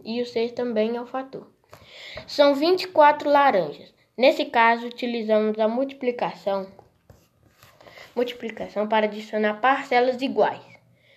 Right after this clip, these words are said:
Veja como o professor de educação física organizou seus alunos para a demonstração de ginástica.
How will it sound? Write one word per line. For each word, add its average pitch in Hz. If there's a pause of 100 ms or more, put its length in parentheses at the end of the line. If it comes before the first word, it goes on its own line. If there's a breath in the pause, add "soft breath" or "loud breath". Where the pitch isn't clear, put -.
Veja 277
como 277
o 277
professor 240
de 180
educação 175
física 226
organizou 214
seus 214
alunos 196
para 196
a 190
demonstração 247
de 220
ginástica. 220